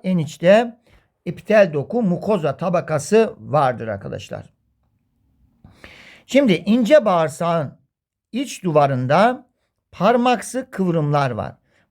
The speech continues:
Bunlara biz villus diyoruz bakın. Villuslar. Parmaksı kıvrımlar. Bu villusların üzerinde ise çok daha küçük mikrovilluslar bulunur. Bu villus ve mikrovillusları düzleştirsek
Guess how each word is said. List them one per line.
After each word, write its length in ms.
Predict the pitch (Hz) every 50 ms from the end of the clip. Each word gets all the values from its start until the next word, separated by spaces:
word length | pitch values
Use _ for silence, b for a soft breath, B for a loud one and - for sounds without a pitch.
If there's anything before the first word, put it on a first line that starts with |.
| _ _
Bunlara 440 | 208 247 247 247 240 233 214 196
biz 280 | 220 254 220 160 135 143
villus 420 | 202 240 214 185 147 131 - -
diyoruz 300 | - 117 113 104 98 104
bakın. 380 | - 85 - - - 87 - 135
Villuslar. 680 | 160 180 165 143 135 - - - - - - - _ _ _ _ _ _ _ _ _ _ _
Parmaksı 840 | - 165 180 185 170 160 151 147 - - - 196 208 226 220 220 - _ _ _ _
kıvrımlar. 600 | - 165 156 139 139 135 131 127 123 110 104 - - b b b b b b b b b b
Bu 120 | 196 196 196
villusların 640 | 240 247 247 247 262 233 - - 233 247 277 269
üzerinde 520 | 254 208 160 160 180 170 156 147 143 139 139
ise 540 | 131 131 - 170 175 190 220 240 - - _ _ _ _ _ _ _ _
çok 380 | _ - 226 262 262 254 - -
daha 340 | 180 160 156 143 135 131 -
küçük 680 | - 151 139 - - 165 175 220 254 254 - - _ _ _ _ _ _ _ _
mikrovilluslar 1700 | 127 120 120 139 170 214 269 262 - - 175 196 208 214 214 202 - - 180 135 160 185 170 156 147 143 139 - - 156 160 165 147 123
bulunur. 440 | 123 120 120 110 101 92 90 - _ _ _ b b b b b b b b b b b b -
Bu 280 | 208 285 277 214 165
villus 400 | 175 220 233 240 294 311 - -
ve 100 | 214 185
mikrovillusları 1040 | 156 156 196 208 - 240 254 214 196 185 170 165 156 139 - 160 143 139 127 117 117
düzleştirsek 1120 | 139 175 170 147 151 175 170 143 - - - 143 131 - - 170 175 190 240 254 254 -